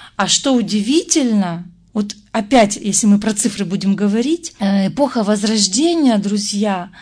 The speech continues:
она ведь, э, длилась не так долго. Исследователи подсчитали, что все крупнейшие произведения эпохи Ренессанса,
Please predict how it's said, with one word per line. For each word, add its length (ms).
она 400
ведь, 480
э, 400
длилась 760
не 160
так 360
долго. 500
Исследователи 680
подсчитали, 800
что 260
все 640
крупнейшие 800
произведения 1300
эпохи 520
Ренессанса, 1000